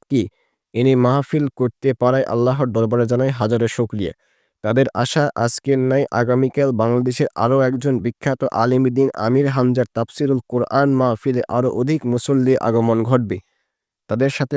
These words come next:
কথা বলে আরও জানান, গত ষোলো বছরের ন্যায় আগামীতেও তাফসিরুল কোরআন মাহফিল আয়োজনের মধ্য দিয়ে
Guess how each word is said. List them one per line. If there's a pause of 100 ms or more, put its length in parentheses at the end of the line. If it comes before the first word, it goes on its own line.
কথা
বলে
আরও
জানান, (180)
গত
ষোলো
বছরের
ন্যায় (540)
আগামীতেও
তাফসিরুল
কোরআন
মাহফিল
আয়োজনের
মধ্য
দিয়ে